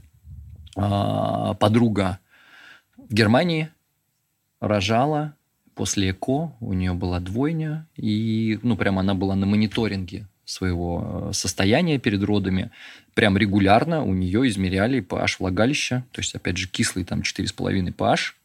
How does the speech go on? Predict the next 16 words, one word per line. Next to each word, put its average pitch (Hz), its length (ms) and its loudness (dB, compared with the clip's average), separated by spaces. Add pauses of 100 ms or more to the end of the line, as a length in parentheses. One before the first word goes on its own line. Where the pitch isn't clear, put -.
то - 140 -20
есть - 100 -10
кислотное. 95 520 -2
Это - 240 -4 (120)
был 101 240 2
признаком 101 520 0
того, 87 240 -4
что - 180 -8
она 87 160 -2
здорова 101 520 0
и, 98 680 -4
ну, 98 220 -10
типа, - 240 -20 (520)
всё - 180 -6
произойдёт 92 340 -2
хорошо. - 440 -4